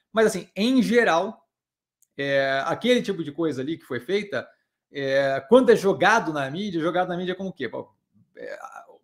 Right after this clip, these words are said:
P T joga na, no Congresso, é, a, a, é, vincula, coloca pra aprovar uma pec absurda.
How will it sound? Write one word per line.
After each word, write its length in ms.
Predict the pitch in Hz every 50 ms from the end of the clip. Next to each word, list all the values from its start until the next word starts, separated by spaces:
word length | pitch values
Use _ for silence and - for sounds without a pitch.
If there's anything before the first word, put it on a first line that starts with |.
| _ _ _ _ _ _ _ _ _
P 100 | 185 185
T 400 | 185 180 - 190 233 262 262 220
joga 460 | - 117 139 190 220 233 226 190 214
na, 1000 | 196 196 190 185 180 175 175 170 165 160 156 151 147 151 147 143 139 135 131 131 135
no 160 | 143 156 147
Congresso, 640 | - 196 196 170 165 185 202 208 202 - 160 147 127 -
é, 100 | 147 139
a, 300 | 135 135 135 131 123 120 113 110 113 -
a, 400 | 147 139 135 143 - 143 143 -
é, 380 | 135 135 135 127 123 117 120 120 110
vincula, 960 | 120 175 214 190 - - 226 254 247 202 156 131 123 117 113 110 107 110 110 - _ _ _ _ _ _ _ _
coloca 480 | _ 208 214 202 208 247 254 247 240 185
pra 120 | - 175
aprovar 520 | 165 - 180 170 139 160 180 214 220 - _ _ _
uma 160 | - 202 208 196
pec 560 | - - 185 196 214 208 - 208 202 202 _ _ _ -
absurda. 800 | 185 208 226 214 220 202 - - - 131 117 113 110 113 120